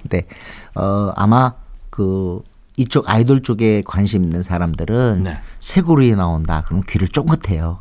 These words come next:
Speaker 2: 음.
Speaker 1: 뭐 에스엠에서, 뭐 와이지에서, 제이와이피에서 새 그룹이 나온대. 라면 이제 막,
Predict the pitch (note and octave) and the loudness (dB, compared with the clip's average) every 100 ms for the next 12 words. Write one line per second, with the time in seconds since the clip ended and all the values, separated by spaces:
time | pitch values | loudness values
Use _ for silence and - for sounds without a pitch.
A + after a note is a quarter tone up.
0 | C3+ A#2+ E2+ - F#2+ - G2+ - F#2+ F2 | -4 -4 -4 -4 -2 0 -2 0 0 0
1 | E2 E2+ - - - - E2 E2+ D#2+ - | -2 -6 -8 -18 -16 -6 -2 -2 -4 -10
2 | - F#2+ G#2 F2 - F2 - C2 D3 A3 | -4 0 2 0 -2 -4 -4 -4 -4 -6
3 | - G2+ F2+ E2+ - D#2 D2 A2+ D3 - | -2 0 2 0 -2 -4 -2 0 0 -4
4 | - - - - - F3 - - G2+ G2+ | -12 -12 -14 -8 -2 0 0 -2 2 2
5 | C#2 D2+ D2 G#2+ A2 F#2 D#2 D#2 F2 F#2 | 2 0 2 4 4 2 -2 -4 -2 -4
6 | F#2 F#2+ F2+ F#2+ | -4 -4 -4 -4